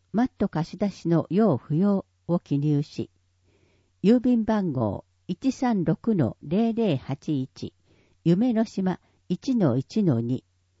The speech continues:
夢の島競技場内屋外スポーツ施設事務所へ。なお、往復はがきの方は、ご自分の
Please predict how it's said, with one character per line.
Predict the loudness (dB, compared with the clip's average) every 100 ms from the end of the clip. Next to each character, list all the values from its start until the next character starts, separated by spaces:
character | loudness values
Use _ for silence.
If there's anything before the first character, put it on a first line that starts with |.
| _ _ _ -2
夢 | 0 2
の | 2 0
島 | -2 -2 -2
競 | 0 0 2
技 | 0 -2
場 | 0 0
内 | -2 -6 -6 -6
屋 | -6 -2 0
外 | 0 -2 -4
ス | -8
ポ | -4 -4
ー | -2
ツ | -4
施 | -4 -4
設 | -6 -4
事 | -2
務 | 0 0
所 | -2 -4 -4
へ。 | -6 -14 _ _ _ _ _ _ _ _ _ _ _
な | -2 0
お、 | 0 0
往 | 2 2
復 | 0 -8
は | -4 -4
が | -4
き | -2 -2
の | -2
方 | -4 -4 -4
は、 | -4 -8 _ _ _ _ _
ご | -2
自 | 0 0
分 | 0 0
の | 0 0